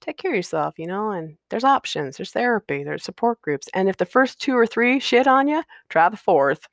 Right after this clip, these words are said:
It's gonna be hard. <laughs> First two or three cops don't listen to you and they say you're getting beat, call somebody else. There's gonna be an option. You deserve it. You're not alone. Not the house on Valencia Street.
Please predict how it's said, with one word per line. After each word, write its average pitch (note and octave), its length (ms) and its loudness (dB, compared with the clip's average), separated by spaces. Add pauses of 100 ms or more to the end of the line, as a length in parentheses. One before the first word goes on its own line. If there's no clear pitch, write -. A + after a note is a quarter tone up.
It's - 100 -12
gonna G3 180 0
be G#3+ 80 0
hard. A3 460 4 (240)
<laughs> - 1000 -4
First C#4+ 220 0
two D#4 100 2
or C#4+ 80 2
three C#4+ 160 0
cops D4 300 2
don't C#4 220 0
listen C4+ 240 -2
to D4 100 -4
you C#4 60 0
and C4 80 -2
they C4 40 -4
say C#4 160 -2
you're C4 80 -2
getting C4 240 -4
beat, D#4 260 -6 (440)
call - 180 2
somebody C4 300 -4
else. B3 160 0
There's G3+ 80 -12
gonna A#3 120 0
be A#3 80 0
an A3+ 40 -2
option. A3 420 -2
You G3+ 120 -8
deserve A#3+ 400 -6
it. C3+ 160 -8 (120)
You're F3 100 -6
not A3 140 -2
alone. F3 380 -2 (680)
Not G3+ 180 -6
the G3+ 80 -8
house G#3+ 280 -2
on G#3+ 140 -2
Valencia G#3+ 420 -4
Street. D#3+ 380 -4